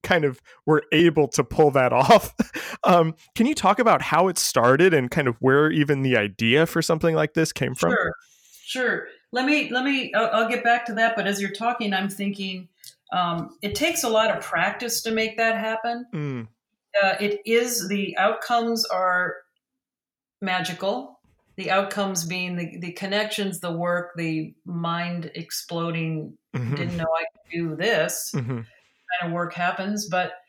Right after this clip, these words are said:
Speaker 2: um, it's by design. And we even have, uh, secretly, only not so secret anymore, we being the board and people who have, um,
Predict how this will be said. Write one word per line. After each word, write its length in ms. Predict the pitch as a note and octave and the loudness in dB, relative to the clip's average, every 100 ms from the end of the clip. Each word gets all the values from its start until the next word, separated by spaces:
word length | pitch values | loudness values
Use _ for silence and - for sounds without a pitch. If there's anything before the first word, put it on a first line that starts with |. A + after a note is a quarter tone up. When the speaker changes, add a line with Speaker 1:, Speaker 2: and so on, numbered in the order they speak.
| _ _ _ F3 | _ _ _ -6
Speaker 2:
um, 480 | F3 E3+ E3 E3 - _ - - _ _ _ _ | -2 -2 -2 -6 -8 _ -14 -14 _ _ _ _
it's 200 | - G3 | -12 -10
by 220 | E3+ G#3+ G#3+ | 0 2 2
design. 640 | G#3+ G#3 G3 E3 D3 D3 _ _ _ _ _ _ F#3 | 0 -2 0 -2 -6 -12 _ _ _ _ _ _ -6
And 200 | G3 G#3+ | -4 -2
we 100 | G#3+ | -2
even 280 | B3+ C#4 | -2 -2
have, 560 | C4 G#3+ G#3 G3 F3+ F3+ - - | -2 0 0 2 0 -4 -16 -2
uh, 360 | F3+ E3+ E3 E3 - - - - | 2 4 2 -2 -16 -20 -20 -8
secretly, 580 | - G#3 G#3 F#3 F3+ | -6 -4 -4 -4 -2
only 200 | F3+ F3+ | -4 -4
not 240 | F3 F3 F3 | -2 -2 -2
so 100 | F3 | -6
secret 400 | - G3 F3+ F3+ | -4 -4 -4 -6
anymore, 560 | F3 F3 E3 D#3+ D#3+ D#3+ | -4 -4 -2 -2 -4 -6
we 220 | E3+ G3 | -6 -6
being 340 | F3 F3+ F3 E3 | -6 -6 -4 -4
the 60 | |
board 480 | D#3+ E3+ E3+ D#3+ D#3+ - | -4 -4 -2 0 -2 -4
and 160 | E3 | -8
people 340 | E3 E3+ E3+ D#3+ | -8 -12 -10 -10
who 260 | F3 E3 | -8 -8
have, 400 | D#3 E3 D#3 D3+ - _ _ | -6 -4 -4 -6 -14 _ _
um, 400 | D#3 D3 D3 | -10 -10 -12